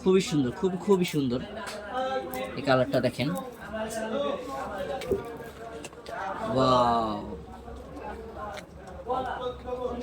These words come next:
সুতার কন্ট্রাস্টগুলো খুব সুন্দর, রানীটা, রানী স্কাই খুব সুন্দর,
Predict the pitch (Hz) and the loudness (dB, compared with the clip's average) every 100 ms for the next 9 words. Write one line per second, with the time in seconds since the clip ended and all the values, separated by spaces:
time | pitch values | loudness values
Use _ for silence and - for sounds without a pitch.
0 | 277 - - 156 151 254 - - - - | 0 2 8 10 10 8 4 -2 -10 -4
1 | - 147 185 151 147 151 147 160 160 - | 2 4 8 6 8 8 8 4 2 2
2 | 135 120 135 - - - - - - 208 | 4 6 4 2 -4 -6 -4 -4 -4 -6
3 | - 117 123 131 131 117 117 - - - | -2 2 4 4 6 4 2 -4 -12 -4
4 | 127 131 131 123 123 127 - - 139 123 | 2 4 4 4 0 -2 2 6 6 6
5 | 120 - - - 180 170 170 151 | 2 -4 -12 4 4 6 2 2